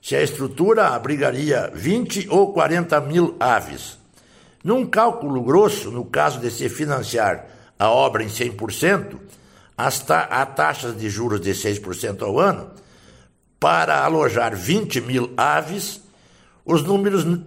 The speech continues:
seriam bastante apertados. Mas se abrigar quarenta mil aves, a rentabilidade já seria muito boa. O ponto inicial seria a construção de um frigorífico com capacidade,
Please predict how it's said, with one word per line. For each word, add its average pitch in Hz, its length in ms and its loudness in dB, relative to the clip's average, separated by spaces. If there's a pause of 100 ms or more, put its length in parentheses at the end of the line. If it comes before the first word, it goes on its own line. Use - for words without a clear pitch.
seriam 170 440 0
bastante 190 460 2
apertados. 143 680 -2 (520)
Mas 180 220 2
se 226 120 2
abrigar 127 560 2
quarenta 156 460 2
mil 147 240 0
aves, 175 420 0 (420)
a 104 80 0
rentabilidade 127 840 0
já 131 140 2
seria 123 400 -2
muito 131 520 -2
boa. 107 360 0 (1000)
O 160 120 0
ponto 254 500 0
inicial 190 760 0 (320)
seria 170 340 0
a 208 40 2
construção 170 600 0
de 147 100 0
um 175 100 0
frigorífico 175 800 0
com 165 180 -8
capacidade, 147 960 0